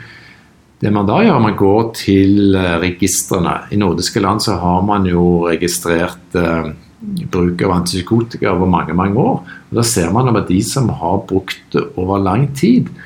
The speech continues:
på tross av det vi snakker om her med mye bivirkninger og mye, hva skal jeg si, problemer, det er jo sterke medisiner, dette her, så, så er det faktisk de som står på medisiner som,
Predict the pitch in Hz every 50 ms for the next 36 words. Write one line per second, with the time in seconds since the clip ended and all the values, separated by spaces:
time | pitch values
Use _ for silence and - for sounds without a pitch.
0 | - - - - - - - - 87 - - - - - 277 269 - 107 104 98
1 | 101 98 - - 95 90 - - - 101 90 87 92 95 95 92 92 87 85 82
2 | 85 90 87 92 87 87 87 107 95 - - - - 101 92 90 85 85 90 90
3 | 87 85 82 78 76 80 85 87 90 90 90 92 92 87 - - - - - -
4 | - - - - - - - - - - - - - - - - - - - -
5 | - - 143 - - 175 - 90 90 90 - 107 90 87 87 87 95 113 123 120
6 | 98 85 80 90 90 95 92 90 - 107 87 - - - 104 104 104 101 98 -
7 | - 113 131 165 196 190 156 92 90 - - 92 90 92 90 87 - - - -
8 | - - 113 110 - - - - - - - - - 90 87 82 80 80 82 90
9 | 107 127 135 104 73 - - - 95 - - - - - - - - 95 98 -
10 | - - 113 - - - 101 98 98 - - 110 104 98 92 92 90 - - 92
11 | 113 143 175 196 156 - - - 101 98 95